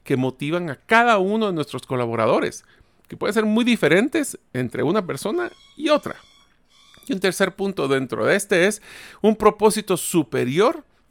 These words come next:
que es el concepto de propósito, impulsa a las personas a superarse también. Entre más dinero generemos para la empresa, más impacto podremos tener en la vida de las personas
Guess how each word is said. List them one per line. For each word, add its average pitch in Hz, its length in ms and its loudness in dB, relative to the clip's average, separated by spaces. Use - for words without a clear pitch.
que 123 80 -8
es 110 80 -8
el 117 60 -4
concepto 117 320 -6
de 113 60 -2
propósito, 147 600 -6
impulsa 220 640 -2
a 185 40 0
las 156 120 -4
personas 214 480 -2
a - 20 -6
superarse 127 580 0
también. 113 380 -10
Entre 127 360 0
más 208 580 4
dinero 147 400 0
generemos 143 440 -2
para 139 180 -4
la 113 60 -4
empresa, 180 440 -4
más 180 380 -6
impacto 143 520 -6
podremos 127 440 -2
tener 127 240 -2
en 131 100 -2
la 113 80 -4
vida 127 180 -2
de 120 40 -2
las 113 140 -4
personas 120 600 -10